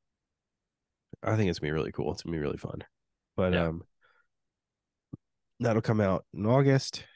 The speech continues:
Speaker 1: Uh, I think we should do that in August. Really, we should set some time aside.
Speaker 2: Yeah. Yeah.
Speaker 1: Also, um, there's gonna be some cool shit that we're doing in August, so stay tuned to the Quick Sixer feeds. And, uh, yeah, if you stayed with us this long, we appreciate it. Go ahead and, uh,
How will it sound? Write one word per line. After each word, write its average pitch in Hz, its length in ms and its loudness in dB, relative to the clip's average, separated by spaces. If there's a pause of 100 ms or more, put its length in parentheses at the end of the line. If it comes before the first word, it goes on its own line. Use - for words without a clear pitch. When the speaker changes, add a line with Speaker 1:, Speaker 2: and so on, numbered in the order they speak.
(340)
Speaker 1:
Uh, 87 140 -8
I 95 60 -6
think 143 140 -2
we 104 60 2
should - 120 -12
do 92 100 -2
that 80 120 -4
in 73 60 -10
August. 71 360 -6
Really, 90 440 -4
we 110 100 -6
should 104 140 -4
set - 160 -10
some 85 120 -10
time 78 220 -6
aside. 80 300 -6 (380)
Speaker 2:
Yeah. - 180 -8 (420)
Yeah. 85 180 -4 (600)
Speaker 1:
Also, 120 800 4
um, 104 380 0
there's 104 160 -2
gonna 110 80 -4
be 104 80 0
some 110 160 -6
cool 143 200 4
shit 143 280 2
that 117 80 4
we're 117 120 4
doing 113 200 4
in 107 120 2
August, 95 280 -4
so 92 140 2
stay 110 220 2
tuned 104 240 2
to 101 40 2
the 95 80 0
Quick - 180 -2
Sixer - 240 -2
feeds. 120 500 2 (880)
And, 107 240 0
uh, 107 180 2
yeah, 160 220 4
if 120 100 0
you 113 80 2
stayed 120 220 4
with 120 140 4
us 117 100 2
this 131 200 2
long, 120 400 2
we 95 140 -8
appreciate 110 420 2
it. 98 140 2 (600)
Go 113 120 4
ahead 110 200 4
and, 98 160 0
uh, 92 260 0